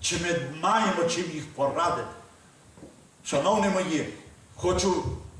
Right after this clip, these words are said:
російське слово вжити, дерзновіння. Хочу сказати з дерзновінням, в нас є той,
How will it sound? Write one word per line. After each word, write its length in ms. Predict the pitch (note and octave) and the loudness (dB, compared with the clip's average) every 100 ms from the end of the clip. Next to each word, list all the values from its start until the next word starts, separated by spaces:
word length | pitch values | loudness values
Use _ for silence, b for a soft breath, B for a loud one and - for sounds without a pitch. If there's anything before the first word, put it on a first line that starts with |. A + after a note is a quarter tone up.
| - - - - - | -16 -12 -8 -8 -2
російське 460 | D#3 E3 F3+ - F3+ | -2 0 -2 -2 -2
слово 320 | - E3+ E3 | 0 2 2
вжити, 280 | E3+ C#3+ C#3+ | 2 0 -2
дерзновіння. 920 | C3+ D3 - D#3+ D#3+ F3 D#3 - - - - - - - - - | -2 -2 -2 -2 0 0 -2 -6 -12 -18 -20 -20 -20 -20 -20 -8
Хочу 220 | E3 D#3 | -4 -2
сказати 480 | D#3 - D3 A3 D#3+ | -2 -2 0 2 2
з 60 | C3+ | 0
дерзновінням, 800 | D3 D3 D3 D3 D#3+ D3+ C#3+ B2+ B2 - - - - - B2 | 0 0 0 -2 -2 -2 -2 -4 -6 -8 -8 -14 -20 -16 -4
в 40 | |
нас 360 | E3 D#3 - D3+ | 0 2 2 2
є 100 | C#3+ | 0
той, 360 | - G#3 A3 | 4 6 6